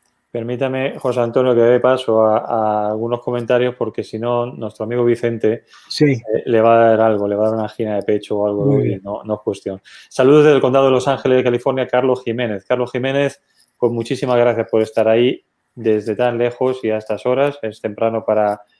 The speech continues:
Speaker 1: para usted, me asegu-, seguramente. Eh, saludos desde México, es Diego Córdoba. Eh, tenemos, eh, bueno, un comentario sobre Inés, eh, Suárez, la Juana de Arco española. Saludos desde Argentina.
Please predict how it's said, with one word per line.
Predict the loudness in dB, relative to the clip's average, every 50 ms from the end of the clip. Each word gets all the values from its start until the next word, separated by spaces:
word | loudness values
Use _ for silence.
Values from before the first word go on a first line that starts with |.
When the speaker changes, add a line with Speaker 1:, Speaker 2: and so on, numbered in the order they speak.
| _ _ _
Speaker 1:
para | 0 0 0
usted, | 0 -2 -2 -2 -2 -2
me | -2 -4
asegu-, | -4 -4 -2 -2 -2 -2 -4 -6 -10 -16 -16 -18 _ _
seguramente. | -16 -12 -10 -8 -6 -6 -6 -6 -6 -8 -10 -8 -6 -4 -4 -4 -6 -10 -20 -20 -20 -20 -20 -12 _
Eh, | -8 -6
saludos | -2 0 2 4 4 4 4
desde | 4 2 2 2
México, | 2 0 0 0 0 2 2 2 2 2 -2 -6
es | -4 -2 -2 -2 -4 -4 -2
Diego | 2 2 2 4 2 2 2
Córdoba. | 2 2 2 2 2 2 2 0 -2 -4 _ _ _ _ _ _ _ _ _ _ _ _ _ _ _ _ -10
Eh, | -6 -4 -2 -2 0 0 0 0 -2 -2 -4 -6 -8 -12 -10
tenemos, | -6 -6 -4 -4 -4 -6 -4 -4 -4 -4 -4 -6 -6 -4
eh, | -4 -4
bueno, | -4 -2 -2 -2 -2 -2
un | -4
comentario | -4 -4 -4 -2 0 2 2 2
sobre | 0 0 -2 -2 0 2 2 2 4 4 2 0
Inés, | -2 -4 -4 -6 -6 -6 -8 -10 -4
eh, | -2 0 0 0 0 0 0 0 0 -2 -4
Suárez, | -6 -4 -2 0 0 2 2 0
la | -2
Juana | -2 -2 -2 0
de | 2 2
Arco | 0 0 -2
española. | -6 -4 -4 -4 -4 -2 -2 -2 -2
Saludos | -2 -2 -2 -2 0 0 -2 -2
desde | -2 -2 -2 0 0 0
Argentina. | 0 0 -2 -6 -10 -10 -10 -10 -8 -6 -6 -6 -4 -6 -8 -8